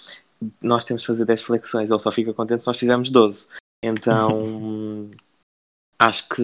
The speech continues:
Speaker 1: educação física pelo corona, agora em relação ao corona e não falando daquele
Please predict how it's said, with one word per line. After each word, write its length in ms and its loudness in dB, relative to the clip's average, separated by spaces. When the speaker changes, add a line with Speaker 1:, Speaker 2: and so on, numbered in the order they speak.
Speaker 1:
educação 340 -4
física 500 -2
pelo 220 6
corona, 640 0
agora 380 2
em 40 0
relação 280 -2
ao 60 -4
corona 300 2
e 40 -6
não 180 -2
falando 300 -4
daquele 280 -4